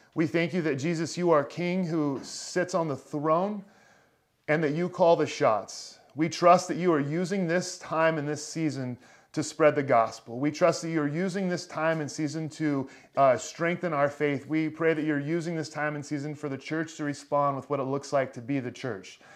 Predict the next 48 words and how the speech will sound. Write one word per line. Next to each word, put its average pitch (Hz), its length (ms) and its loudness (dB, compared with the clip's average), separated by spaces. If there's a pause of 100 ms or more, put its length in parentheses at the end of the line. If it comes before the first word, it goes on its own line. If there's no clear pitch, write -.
(300)
to 170 100 2
love, 151 580 10
to 147 120 -6
serve, 147 480 0
and 127 140 -8
to 143 120 -4
encourage 135 440 -4
others. 107 580 -4 (1040)
We 156 100 0
know 170 220 10
throughout 170 400 10
history, 147 480 -2
Lord, 135 400 0
that 127 260 -2
you 156 140 -2
have, 135 400 6 (360)
uh, 127 140 2
used 156 320 -2
even 147 300 -2
the 139 80 0
persecution 151 640 -4
of 131 140 -2
the 127 60 -8
church 127 320 -10
to 139 60 -10
spread 143 360 2
the 139 80 -4
message 135 400 -4
of 120 100 -4
the 123 80 -4
gospel. 113 600 -2
And 120 100 -10
so 143 120 -6
we 135 140 -2
pray 143 260 -2
through 139 380 -6
this 156 300 0
time 151 320 -2
and 135 80 -4
in 135 40 -6
this 131 160 -8
season, 131 360 -6
you 131 100 -4
would 131 100 -6
continue 127 380 -10
to 117 80 -10
do 117 160 -6
that. 107 320 -2